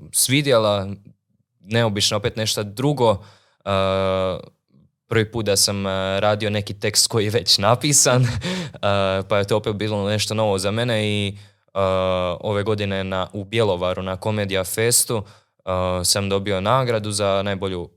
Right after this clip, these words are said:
e, sporednu ulogu, što isto nisam očekivao. Mislim, e, nisam očekivao da ću u konkurenciji svih ostalih, e, ja dobit tu nagradu.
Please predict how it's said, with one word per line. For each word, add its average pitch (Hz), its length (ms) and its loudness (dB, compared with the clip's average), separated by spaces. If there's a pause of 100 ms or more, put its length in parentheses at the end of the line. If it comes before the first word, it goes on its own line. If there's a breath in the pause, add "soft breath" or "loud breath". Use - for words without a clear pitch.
(120)
e, - 20 -6 (800)
sporednu 101 480 0
ulogu, 110 580 -2 (440 soft breath)
što - 420 0
isto 101 400 -2
nisam 98 760 -2 (180)
očekivao. 101 920 -2 (380)
Mislim, 90 360 -6 (520)
e, 90 580 -6 (880)
nisam 113 360 2
očekivao 110 400 -2
da 101 120 -2
ću 104 120 -8
u - 40 -14
konkurenciji 104 600 -4
svih 107 300 -4
ostalih, 95 600 0
e, - 540 -20 (840)
ja 92 240 4
dobit 85 440 -6
tu 90 140 -8
nagradu. 82 500 -10